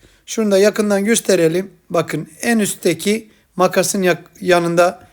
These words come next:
gözüküyor zaten. Makine durduğu zaman ayak havada kalır. Makine durduğu zaman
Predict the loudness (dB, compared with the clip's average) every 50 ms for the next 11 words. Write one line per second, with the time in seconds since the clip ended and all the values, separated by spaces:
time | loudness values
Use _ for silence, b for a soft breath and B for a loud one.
0 | b b _ -2 -2 -2 -2 -4 -4 0 0 0 0 0 -4 -4 -4 -8 -8 -8
1 | -10 B B B B B B B B B B B B B B B B B B B
2 | B B _ _ _ _ _ _ _ _ _ _ _ _ _ _ _ _ _ 0
3 | 0 0 2 2 2 2 2 2 4 6 6 6 6 2 -2 -2 2 0 2 2
4 | 0 -2 -4 -8 -14 _ _ _ _ _ _ _ _ _ _ _ _ _ _ 2
5 | 4 6 4 4 2 -2 -12 -16 -16 _ _ 0 2 4 4 4 4 2 0 4
6 | 2 2 2 2 0 -4 -6 -8 -4 -4 -4 -2 -2 -2 -2 -2 2 4 4 4
7 | 4 4 0 0 2 4 2 2 2 0 -2 -4 -6